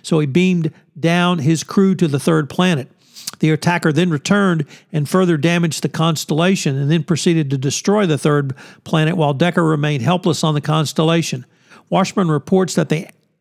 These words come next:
antimatter in the warp drive had been deactivated, and Kirk surmises this is connected with the subspace interference. Decker informs them that the attacker was a miles-long robot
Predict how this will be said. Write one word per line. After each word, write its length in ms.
antimatter 680
in 60
the 60
warp 280
drive 340
had 160
been 240
deactivated, 1000
and 120
Kirk 240
surmises 640
this 220
is 80
connected 440
with 140
the 80
subspace 560
interference. 580
Decker 320
informs 480
them 140
that 140
the 120
attacker 520
was 200
a 60
miles-long 720
robot 480